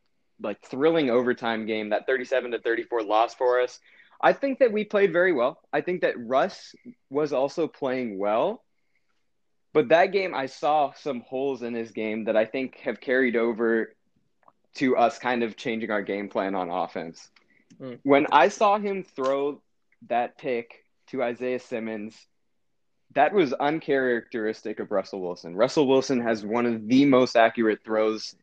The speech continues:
Speaker 1: in the N F L. And to see him make such a
Speaker 2: <coughs>
Speaker 1: bad read when he had Tyler Lockett wide open, going across, going ac-, going across the field, I know because Tyler Lockett was on my fantasy team and he had fifty-three points.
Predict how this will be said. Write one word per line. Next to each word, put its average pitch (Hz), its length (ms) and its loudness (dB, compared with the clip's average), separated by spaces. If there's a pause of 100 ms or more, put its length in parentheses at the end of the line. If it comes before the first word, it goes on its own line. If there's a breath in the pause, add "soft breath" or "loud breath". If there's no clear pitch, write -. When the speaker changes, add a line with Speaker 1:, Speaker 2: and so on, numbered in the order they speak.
(320)
Speaker 1:
in 127 120 2
the 120 120 4
N 107 100 2
F - 160 -2
L. 95 300 4 (340 soft breath)
And 123 140 -2
to 131 80 -2
see 151 240 2
him 151 400 2 (100)
make 127 320 2
such 151 300 4
a 165 40 4
Speaker 2:
<coughs> - 100 4
Speaker 1:
bad 131 280 6
read 120 360 -2
when 117 160 -4
he 127 40 -4
had 127 160 -4
Tyler 131 360 -2
Lockett 120 400 0
wide 135 300 0
open, 123 440 -4 (140)
going 123 180 -2
across, 123 400 -2 (520)
going 175 180 0
ac-, - 320 -12
going 196 360 2
across 151 440 0
the 170 100 -4
field, 127 380 -2
I 117 160 2
know 143 240 -2
because 139 320 -2
Tyler 127 340 0
Lockett 123 320 0
was 120 120 -4
on 120 120 0
my 123 120 -4
fantasy 120 440 -6
team 127 220 -6
and 117 100 -6
he 113 60 0
had 104 160 0
fifty-three 117 520 -6
points. 175 480 -4